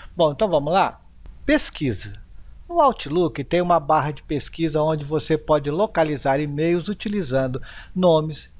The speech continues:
e-mails ou palavras. Às vezes, ela pode apresentar erros, desconfigurar ou parar de funcionar devido a problemas de atualização ou na fonte de indexação das buscas.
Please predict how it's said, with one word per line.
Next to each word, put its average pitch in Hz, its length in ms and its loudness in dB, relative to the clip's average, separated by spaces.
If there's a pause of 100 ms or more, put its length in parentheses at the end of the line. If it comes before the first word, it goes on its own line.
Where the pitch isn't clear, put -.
e-mails 170 600 2
ou 254 160 2
palavras. 104 760 -2 (280)
Às 127 180 0
vezes, 117 460 2 (180)
ela 143 220 6
pode 147 280 0
apresentar 160 760 0
erros, 151 440 0 (240)
desconfigurar 160 1160 2
ou 269 220 0
parar 170 420 4
de 156 80 -12
funcionar 175 600 0
devido 185 420 -2
a 185 40 0
problemas 175 600 0
de 165 200 -4
atualização 180 1120 0 (260)
ou 220 220 6
na 254 220 2
fonte 196 440 -6
de 180 320 -4
indexação 202 880 -2
das 170 360 0
buscas. 123 440 -12